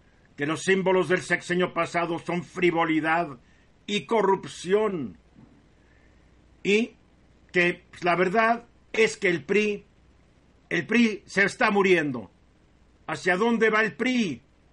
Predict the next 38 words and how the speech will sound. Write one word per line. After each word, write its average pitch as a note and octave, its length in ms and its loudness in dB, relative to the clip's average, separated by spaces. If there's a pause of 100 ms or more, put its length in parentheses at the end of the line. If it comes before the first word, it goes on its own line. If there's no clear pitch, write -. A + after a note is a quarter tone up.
(240)
Es F#3 200 -2
crónica F#3+ 540 -2
de E3 80 -2
una E3+ 200 -2
muerte E3+ 480 -2
anunciada. D3+ 960 -2 (340)
¡Guau! F3+ 500 2
Ahora G#3 280 4
sí, A#3+ 300 -4
yo D4 120 -2
nunca C#4+ 240 -2
le A#3 80 2
oí B3+ 140 0
de B3+ 120 0
hacer A#3 240 0
estas G#3+ 300 -2
grandes A3 380 -2
críticas G#3 600 -4 (400)
durante F3 440 0
el E3 60 -2
sexenio G#3+ 540 -2
pasado, B3 460 0
a F#3 60 0
menos G3+ 240 0
de F3 100 -2
que F3 140 -2
nadie G3 240 2
le F3 80 2
haya F#3 160 2
hecho E3 200 -6
caso F#3 340 -4
cuando E3+ 240 -6
las E3+ 260 -6
hizo. A#3+ 340 -8 (220)
A F3 120 0
ver, A#3+ 220 2
Carlos A#3 500 -4
Velasco. A3+ 760 -4